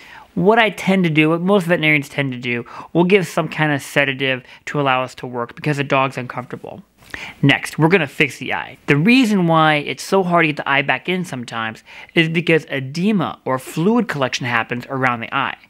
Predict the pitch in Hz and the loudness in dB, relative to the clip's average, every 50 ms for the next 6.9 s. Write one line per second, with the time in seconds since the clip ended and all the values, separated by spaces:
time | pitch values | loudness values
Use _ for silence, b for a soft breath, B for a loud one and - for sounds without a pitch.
0 | _ _ - 156 165 165 170 160 131 135 139 139 135 131 135 143 139 - 185 185 | _ _ 0 2 2 2 0 -2 -2 -2 -4 -2 2 2 2 2 0 0 0 0
1 | 185 185 180 165 160 151 143 139 143 139 143 139 - 101 127 127 135 139 135 135 | 2 2 2 2 2 2 2 2 2 0 0 -2 -4 -4 -2 0 0 -2 -2 -4
2 | 131 131 123 120 - - 151 143 143 - 143 135 131 127 123 127 135 143 147 156 | -6 -6 -6 -8 -8 -6 -4 -4 -2 -2 -2 -2 0 0 0 0 0 0 0 0
3 | 156 160 160 165 170 165 - - B B B B B - 139 139 135 135 135 135 | 2 2 0 -2 -4 -6 -12 -18 B B B B B -2 0 0 2 0 0 -2
4 | 131 143 139 - 147 143 131 135 - 120 131 139 139 165 160 160 180 180 180 175 | -4 -4 -4 -2 -2 -2 -2 -2 -4 -4 -4 -4 -4 -4 -2 0 0 2 2 0
5 | 143 117 - - - - 160 156 - - - 175 170 170 - 175 175 180 185 185 | 0 -4 -8 -8 -4 -2 -2 -2 -2 2 2 2 2 2 0 -2 -2 -2 0 2
6 | 180 175 175 180 185 180 160 143 131 139 - - 143 143 143 143 139 131 | 2 2 2 2 2 2 0 0 0 -2 -4 -2 -2 -2 0 -2 -4 -4